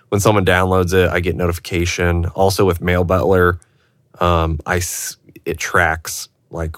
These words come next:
when it hits people's inboxes, who opens it, when they open it, where they open it.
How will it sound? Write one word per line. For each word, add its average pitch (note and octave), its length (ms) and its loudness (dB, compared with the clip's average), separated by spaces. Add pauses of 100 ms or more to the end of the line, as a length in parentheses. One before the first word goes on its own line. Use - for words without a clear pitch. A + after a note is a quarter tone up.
(120)
when E2 120 -4
it - 40 -8
hits E2+ 200 -8
people's E2 300 -6
inboxes, E2 680 -2
who E2 160 -4
opens D#2+ 320 -6
it, E2 120 -4
when D#2+ 180 -4
they D#2+ 140 -4
open D#2+ 260 -8
it, D#2+ 240 -10
where E2+ 180 -6
they E2 160 -6
open E2 300 -10
it. E2 180 -10